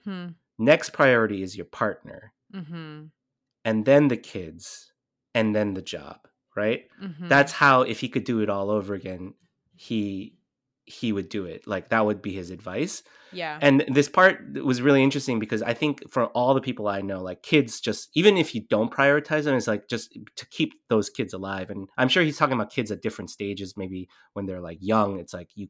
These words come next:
Speaker 2: you can't afford to not prioritize
Speaker 1: Yeah,
Speaker 2: them,
Speaker 1: yeah,
Speaker 2: right?
Speaker 1: exactly.
Speaker 2: You can't be
Speaker 1: Exactly.
Speaker 2: going out and reading a book while they're, like, crying on the whatever, right?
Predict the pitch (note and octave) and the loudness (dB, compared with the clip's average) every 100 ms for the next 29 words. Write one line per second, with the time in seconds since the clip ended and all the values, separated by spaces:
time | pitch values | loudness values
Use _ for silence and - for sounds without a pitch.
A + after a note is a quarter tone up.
0 | _ - - B2 F2 - F#2+ F2 F#2 F#2 | _ -16 -6 -6 -6 -10 -10 -10 -12 -12
1 | F2 - _ - E2+ E2+ G3 - - F#3 | -12 -18 _ -18 -16 -14 -16 -16 -16 -10
2 | F3+ E3+ E3+ A#2 E3+ E3 D#3 - - E3+ | -10 -8 -8 -10 -10 -12 -12 -14 -20 -12
3 | A2+ G#2+ C3 A#2 G#2 A#2 A2 A2+ G#2+ G2 | -6 2 4 4 2 4 4 4 4 2
4 | G#2 A2 G#2 F2+ G#2+ G2 F#2+ F2+ F2+ F#2+ | 0 -2 -2 -2 -4 -4 -6 -6 -6 -6
5 | F#2 - A2+ G2+ F#2+ F2+ F2 F2 F2 G#2+ | -8 -6 -6 -6 -6 -10 -10 -10 -4 -4
6 | G2+ F2 F#2 A2 | -4 -8 -8 -8